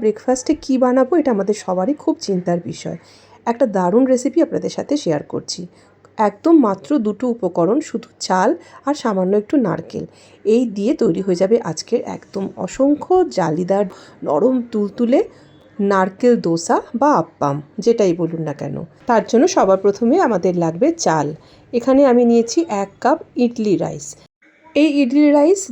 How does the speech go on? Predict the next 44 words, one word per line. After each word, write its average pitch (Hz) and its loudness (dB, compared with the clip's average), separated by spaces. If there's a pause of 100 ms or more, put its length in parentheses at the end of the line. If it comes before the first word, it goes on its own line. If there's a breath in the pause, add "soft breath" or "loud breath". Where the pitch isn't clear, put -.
যে 214 4 (120)
কোনো 247 4 (160)
সুপারমার্কেটে 190 -2
পেয়ে 202 2
যাবেন, 220 4 (100)
যদি 226 2
না 240 4 (100)
থাকে 254 -2 (100)
তাহলে 220 2 (100)
ইডলি 220 2 (100)
রাইসের 202 2
বদলে 202 -4 (120)
আপনারা 202 -4 (380 loud breath)
গোবিন্দভোগ 262 2 (120)
চাল 214 2
দিয়েও 262 -2
এই, - -2
এই 190 0
রেসিপিটা 175 -4
বানাতে 165 -4
পারেন। - -10 (420 soft breath)
এবার 262 2 (100)
ভালো 220 4
করে 254 2 (160)
আগে 220 2
চালটাকে 180 -4 (100)
জল 175 0
পাল্টে 185 -2
পাল্টে 196 -2
ধুয়ে 214 0
নেব, 208 2 (440 loud breath)
চালের 226 2
উপরে 233 0 (120)
ডাস্টটাকে 185 -2
পরিষ্কার 196 -4
করে 208 0
নেব, 202 -2 (160)
তারপরে 180 -2
এটাকে 165 -4 (100)
জল 185 0 (100)
থেকে 208 -4 (120)
ছেঁকে 196 -4
তুলে 190 -2
নিয়ে 190 0